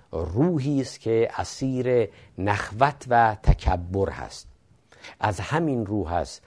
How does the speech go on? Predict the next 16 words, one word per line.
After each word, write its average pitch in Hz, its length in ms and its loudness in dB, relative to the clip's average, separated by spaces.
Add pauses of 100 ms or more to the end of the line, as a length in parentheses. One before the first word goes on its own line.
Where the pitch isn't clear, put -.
(340)
که - 120 -4
حرف 104 460 -2
حق 131 400 -2
رو 123 160 0
در 117 260 2
نمیابه، 90 840 -4 (340)
چون 147 260 -4
شنوایی 110 880 2
نداره. 76 500 -4 (1400)
اما 160 260 4
اون 151 220 2
کسی 143 420 -6
که، 127 460 -2 (640)
اه، 95 240 2
متواضع 98 1000 2
هست، 123 760 -2